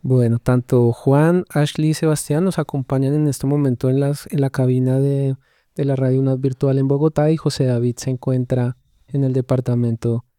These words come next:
de Risaralda. El cinep hace presencia en muchos municipios, en muchas regiones del país y en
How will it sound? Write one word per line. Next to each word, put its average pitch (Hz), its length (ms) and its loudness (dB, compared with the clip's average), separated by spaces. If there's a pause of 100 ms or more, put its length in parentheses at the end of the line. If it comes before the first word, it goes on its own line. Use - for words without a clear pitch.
(240)
de 139 160 2
Risaralda. 165 520 2
El 147 100 0
cinep 127 420 0
hace 117 220 -4
presencia 123 760 -4 (580)
en 135 220 0
muchos 156 320 0
municipios, 139 520 0
en 147 120 0
muchas 135 280 -2
regiones 131 380 0
del 135 140 0
país 135 460 0
y 139 120 2
en 123 160 0